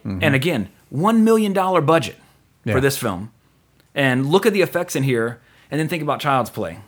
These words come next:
Speaker 2: the effects in that, which aren't bad in terms of, like, you know, the, the animatronic aspect of it. Nine million.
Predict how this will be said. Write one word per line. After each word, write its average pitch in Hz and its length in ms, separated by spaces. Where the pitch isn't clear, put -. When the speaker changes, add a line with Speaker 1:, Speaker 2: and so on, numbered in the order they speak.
Speaker 2:
the 127 80
effects 123 300
in 110 80
that, 101 220
which - 280
aren't 127 240
bad 135 440
in - 100
terms 127 260
of, 117 100
like, 107 420
you 131 100
know, 107 220
the, 104 360
the 139 80
animatronic 131 580
aspect 107 460
of 98 140
it. - 140
Nine 185 280
million. 92 360